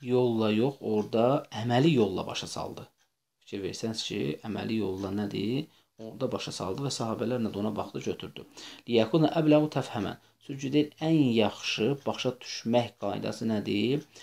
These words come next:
Göstərməkdir. Və atimu təsurran fi əzhanihim. Çünki deyir, o deyir, zeyhində deyir, o surə,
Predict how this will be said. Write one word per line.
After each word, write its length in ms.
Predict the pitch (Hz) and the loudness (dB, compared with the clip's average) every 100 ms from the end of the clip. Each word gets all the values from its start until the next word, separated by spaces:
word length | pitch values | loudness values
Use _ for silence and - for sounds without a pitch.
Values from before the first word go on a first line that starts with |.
| - _ | -20 _
Göstərməkdir. 840 | 113 104 - 87 87 95 - - _ _ _ _ _ _ _ _ _ _ _ _ - | -6 -4 -2 -2 -2 -8 -14 -20 _ _ _ _ _ _ _ _ _ _ _ _ -4
Və 100 | 107 | -4
atimu 400 | - 156 151 151 160 | 2 4 6 6 4
təsurran 500 | 156 - 147 147 127 | 2 -2 0 0 0
fi 160 | - 107 | 0 0
əzhanihim. 640 | 87 98 113 113 127 87 | 0 -2 0 2 2 0
Çünki 260 | - 117 127 | -2 -2 2
deyir, 160 | 131 | 2
o 220 | - 147 139 | 4 2 6
deyir, 400 | 127 147 165 160 - - | 6 6 4 0 -16 -16
zeyhində 800 | 113 127 123 117 123 117 120 147 | 2 6 6 6 2 4 4 4
deyir, 320 | 143 127 143 - | 4 4 2 0
o 160 | 120 | -6
surə, 680 | - - - 113 113 107 | -8 -8 -2 0 4 6